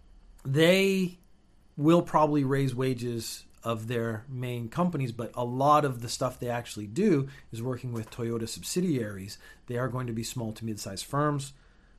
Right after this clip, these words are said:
Those companies are not raising their wages. And again, I think 'cause they can't right now. They might be able to maybe once sort of the economy settles,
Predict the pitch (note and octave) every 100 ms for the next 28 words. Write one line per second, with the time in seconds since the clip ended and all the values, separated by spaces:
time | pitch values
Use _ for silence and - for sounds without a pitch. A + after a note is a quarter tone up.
0 | - A#2 E3 A3+ - F3+ D#3+ C3+ D#3+ F#3+
1 | D3 C3+ C3 A#2+ A2+ A2 G2+ G2+ G#2+ -
2 | - - - - - - - - - -
3 | - - F3+ A3+ A3 - A#3+ A#3+ A3+ F3
4 | D#3+ C3 A2+ - D#3+ - - D2 D2 C#2
5 | - - - - - - - - C3 D3+
6 | F3+ E3 D#3 D3 - C#3 C#3+ F#3 E3+ D3
7 | C3+ D3 B2+ A#2 A2+ - C3 G#2+ G#2 -
8 | A3 G#3 G2+ G2 A2 -